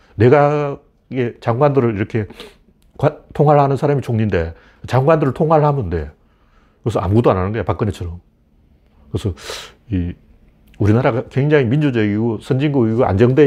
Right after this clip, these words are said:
있고 모든 것이 완벽하다면 대통령보다 내각제가 더 리스크가 없는 안정된 구조입니다.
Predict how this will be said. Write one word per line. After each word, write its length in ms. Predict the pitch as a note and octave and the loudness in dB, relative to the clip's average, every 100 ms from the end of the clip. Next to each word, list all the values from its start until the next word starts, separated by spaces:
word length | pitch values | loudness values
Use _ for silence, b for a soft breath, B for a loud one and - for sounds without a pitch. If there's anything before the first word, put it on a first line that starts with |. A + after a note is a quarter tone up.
| A2 | 2
있고 400 | - B2 C3+ _ | -2 -8 -8 _
모든 320 | G2+ A#2+ C#3+ | -4 0 0
것이 160 | C#3 B2 | -2 0
완벽하다면 680 | B2 C#3+ B2 G#2+ A#2+ A#2+ B B B - | 0 0 0 -2 -2 -6 B B B -4
대통령보다 960 | A2 D3 C3+ C3 B2 A#2 A2+ C#3 C#3+ - - _ _ _ - | -2 0 -2 -2 -4 -4 -2 -2 -2 -8 -20 _ _ _ -4
내각제가 440 | F#2 A2+ B2+ G#2+ | 0 0 0 0
더 300 | G#2 G2+ G2 B B B | 2 2 0 B B B
리스크가 400 | A#2 - - F#2+ | -6 -4 -4 -2
없는 440 | F#2+ B2+ C3 C3 G2 | 2 2 2 -4 -6
안정된 440 | F#2 F#2+ A2 C3 | -4 -2 2 2
구조입니다. 520 | A#2+ A#2+ C3 F2 D#2 | 2 2 0 -2 -12